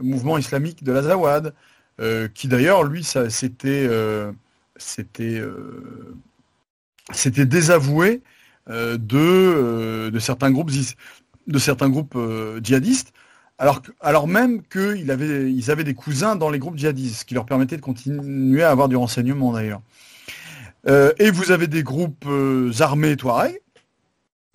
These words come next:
qui sont absolument pas, euh, islamistes, euh, encore moins djihadistes, le M N L A, mais vous en avez d'autres. Vous avez des groupes armés,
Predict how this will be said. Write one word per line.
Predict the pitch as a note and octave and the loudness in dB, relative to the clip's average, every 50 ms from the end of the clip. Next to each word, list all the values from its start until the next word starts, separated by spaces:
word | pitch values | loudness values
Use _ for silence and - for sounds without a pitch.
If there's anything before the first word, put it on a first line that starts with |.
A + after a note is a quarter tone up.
| _ _ _ | _ _ _
qui | - - | -18 -18
sont | - - A#2 - | -16 -16 -14 -14
absolument | A2+ A2+ - - D#3 D3 C#3+ C#3 C3+ B2+ | -14 -12 -6 -4 -2 -2 0 0 0 -2
pas, | A#2+ A#2 C3+ B2+ B2 B2 A#2+ A#2 G#2+ F#2+ | -2 -2 0 0 0 0 -2 -4 -6 -10
euh, | F#2 F2+ F#2 F2+ F#2 F#2 | -14 -18 -18 -20 -20 -20
islamistes, | F#2+ G2+ - - - A2+ A2+ D3 A3 C#4 C4 - - - | -18 -20 -16 -12 -8 -4 -2 -2 -2 -2 -2 -6 -8 -10
euh, | A2+ G2 F#2+ F#2+ F#2+ F#2+ F#2+ F#2+ F#2 F#2 | -12 -12 -12 -12 -14 -14 -14 -14 -16 -10
encore | F#2 A#2 B2+ A#2 - A#2+ B2 | -6 -6 -2 0 2 2 4
moins | B2+ C3 C3 B2+ A#2+ | 4 4 4 4 2
djihadistes, | G#2 G2+ A2 A2 B2 G#3 B3+ - - _ _ _ _ _ _ _ _ _ - | 0 -4 -8 -8 -8 -8 -10 -10 -14 _ _ _ _ _ _ _ _ _ -10
le | G2+ G#2 | -6 -6
M | A2 A2 | -4 -4
N | A2+ A2+ A#2 | -2 -2 -2
L | A#2 A2+ | 0 0
A, | A2+ A#2 B2+ C#3 D#3+ E3+ F3 F3+ F3 E3 | 2 4 4 4 4 4 4 4 2 2
mais | C#3 A#2+ | 0 -2
vous | G#2+ G2+ | -2 -4
en | A#2 A2+ | -4 -4
avez | A2+ G#2+ G#2+ A2 | -4 -4 -6 -4
d'autres. | G#2+ C3+ F3+ B3 - - _ _ _ _ _ C3 A#2 - | -2 0 0 -2 -2 -6 _ _ _ _ _ -20 -14 -6
Vous | - C#3 D3 F3+ | -2 0 2 4
avez | F#3 F3+ F#3+ | 4 4 4
des | F3+ F#3+ | 2 0
groupes | D#3 D#3+ F#3 E3+ D#3 D3 | 0 -2 -4 -4 0 2
armés, | F3 D#3+ D3 D#3+ D#3+ E3 E3+ E3+ E3+ D3+ - | 2 2 2 0 -2 -2 -2 -2 -2 -4 -6